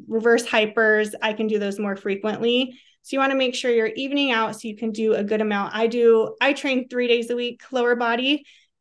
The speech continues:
And as long as I'm making sure that I'm spacing those out correctly and hitting all of those movements, there's no way I could do step up or, um, like, deadlifts and, like, squats three days a week. There's no way.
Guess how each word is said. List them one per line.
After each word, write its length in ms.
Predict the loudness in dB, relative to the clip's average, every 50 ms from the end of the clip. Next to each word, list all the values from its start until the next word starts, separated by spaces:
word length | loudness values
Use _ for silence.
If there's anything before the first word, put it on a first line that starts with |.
| _
And 120 | -2 0 2
as 120 | 2 4
long 200 | 2 2 2 0
as 60 | 0
I'm 140 | 0 0 0
making 300 | 2 0 0 0 -2 -4
sure 260 | -2 -2 0 0 0
that 260 | 0 0 -2 -2 -4 -4
I'm 640 | -6 -4 -4 -4 -4 -4 -2 -2 -2 -2 -2 -4 _ _ _ -20
spacing 520 | -20 -16 -6 0 0 0 0 0 0 -2 0
those 200 | 0 -2 -2 -2
out 300 | -2 -2 -2 -2 -4 -4
correctly 720 | -4 -2 -2 -2 -4 -6 -6 -4 -4 -2 -2 0 0 0
and 320 | 0 -2 -2 -2 -4 -6 -12
hitting 360 | -8 -2 -2 0 2 0 0
all 240 | 0 0 2 2 2
of 100 | 2 0
those 260 | 0 -2 -2 -2 -4
movements, 680 | -4 -2 -2 -2 -2 -2 -2 0 0 0 0 -2 -6 -16 -18 _ _ _ _ _ _ 0
there's 200 | 0 0 2 2
no 300 | 0 0 0 2 2 2
way 140 | 2 2 2
I 100 | 0 -2
could 220 | -2 -4 -6 -6
do 480 | -4 -4 -2 -2 -2 -2 -2 -4 -6 -6 -8 -12 -16
step 320 | -12 -6 0 2 2 2 4
up 220 | 2 2 2 2
or, 160 | 2 2 4 4
um, 300 | 2 2 0 -2 -2 -2
like, 220 | 0 -2 0 2
deadlifts 840 | 2 2 2 2 2 2 4 4 4 4 2 0 -2 -12 -16 -16 -14 -10 -6
and, 640 | -4 -4 -2 0 0 0 0 0 0 -2 -2 -4 -6 -12 _ _ _ _ _ _ _ _ _ _ _ _ -6
like, 200 | -4 -4 -4 -4
squats 500 | -8 -8 -2 0 0 0 0 -4 -8 -6
three 200 | 0 2 2 2
days 200 | 2 2 0 -2
a 80 | -2 -4
week. 240 | -4 -4 -6 -8 -6
There's 220 | -4 -4 -2 -2
no 140 | -4 -4 -4
way. 340 | -4 -6 -6 -6 -8 -10